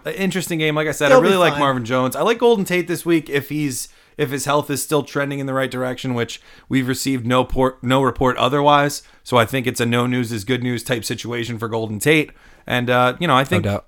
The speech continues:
Speaker 1: I think this might be a get right game for the Lions to stay on my brand. Um, let's talk about the Josh Gordon thing a little bit. I mean, people are gonna be asking,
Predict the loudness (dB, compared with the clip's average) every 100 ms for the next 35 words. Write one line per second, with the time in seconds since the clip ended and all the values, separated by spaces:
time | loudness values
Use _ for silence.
0 | -6 -2 -2 0 0 2 2 2 0 2
1 | 0 0 -2 -4 -6 -4 -4 -4 0 0
2 | 0 -6 -8 -10 -6 -4 -2 -2 0 0
3 | 0 -6 -8 -10 -16 -20 -8 0 2 2
4 | 0 -8 _ _ _ _ _ _ 2 2
5 | 6 6 6 6 2 2 2 2 0 0
6 | -2 -2 0 0 2 2 2 0 -2 -2
7 | -2 -4 -6 -20 -20 -20 -20 -4 0 4
8 | 4 4 2 0 2 2 2 0 -2 -4